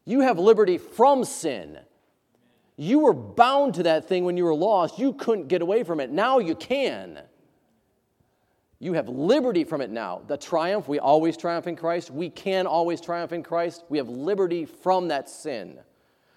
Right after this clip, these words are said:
We have liberty from being under a, a law of rituals and regulations that could never take away sin, Hebrews says. That's what we have liberty from. We have liberty in Christ from a law that can't take away sin,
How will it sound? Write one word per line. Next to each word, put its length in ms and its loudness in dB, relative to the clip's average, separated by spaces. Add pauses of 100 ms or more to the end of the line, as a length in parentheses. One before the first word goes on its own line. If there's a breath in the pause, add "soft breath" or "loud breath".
(140 soft breath)
We 100 2
have 140 4
liberty 480 2
from 180 -4
being 220 0
under 340 0
a, 60 -2
a 420 -2
law 520 4
of 100 -6
rituals 500 -2
and 140 -6
regulations 720 -2
that 200 2
could 180 -4
never 300 -2
take 280 -6
away 240 -2
sin, 520 -8
Hebrews 340 -12
says. 460 -14 (480 soft breath)
That's 240 2
what 60 -4
we 120 0
have 120 -2
liberty 340 -2
from. 380 -12 (420 soft breath)
We 120 -4
have 120 0
liberty 600 4 (140)
in 280 2
Christ 540 -2 (100)
from 260 0
a 40 6
law 460 6
that 180 -6
can't 220 -6
take 160 -6
away 180 -4
sin, 400 -10